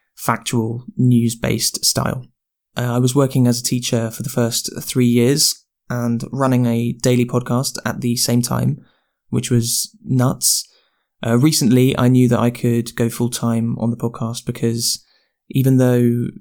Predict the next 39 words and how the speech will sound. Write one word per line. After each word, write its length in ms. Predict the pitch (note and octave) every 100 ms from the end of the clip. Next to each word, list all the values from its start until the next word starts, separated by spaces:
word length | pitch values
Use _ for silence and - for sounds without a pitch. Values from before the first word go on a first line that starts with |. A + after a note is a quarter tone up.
| - _ -
income 500 | C3 C3 B2 A#2+ A#2
from 180 | B2
the 60 | A#2+
podcast 540 | B2 B2 A#2+ A2+ A#2
is 340 | B2 A#2 A#2 -
not 360 | C#3 C#3+ - - - B2+ _ -
big 480 | A#2+ C3 C3 - - _ -
at 120 | A#2
all, 320 | B2 D#3 E3 _ _ -
in 100 | C3
fact, 220 | B2 A#2+
it's 320 | B2 - - -
slightly 280 | - C3 A2+
less 260 | A#2+ A#2+ -
than 280 | A#2+ A#2 A#2
what 120 | G#2+
I 40 |
was 120 | A2+
getting, 480 | A#2 A#2 A#2 A#2 A#2+ _ _ _ -
uh, 120 | A#2
as 160 | - A#2+
a 40 |
teacher, 500 | A#2+ A#2+ A2 C#3 D3+ - _ _ _ _ _
uh, 120 | A#2
I 140 | A#2 B2
know 240 | C3+ C#3
that 320 | B2+ A#2+ - - -
it 220 | B2 B2+
is 260 | B2 A#2+ A#2+
going 260 | C3 B2
in 80 | B2
the 80 | A#2+
right 180 | B2 A#2
direction. 800 | A#2 B2+ B2 - D3 C#3+ C#3+ - _ _ _ _ _
It's 220 | B2 B2
a, 260 | B2+ A#2 A#2 -
a 40 |
slow 460 | - - C3+ C3 B2
snowball, 640 | - B2+ B2 B2 C3 C3+